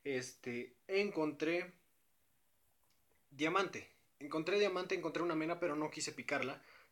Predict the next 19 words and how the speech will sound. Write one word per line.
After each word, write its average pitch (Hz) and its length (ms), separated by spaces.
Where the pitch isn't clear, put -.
Eh, 127 220
me 131 120
hice 160 140
un 185 60
pico 165 500
y 247 420
tenemos 156 800
Pokéballs. 113 800
Pokéball, 143 1200
Pokéball. 123 800
Ah, 180 280
sí, 151 380
eh, 151 240
la 156 140
Pokéball 202 640
es 180 320
más 156 300
que 135 80
nada 160 400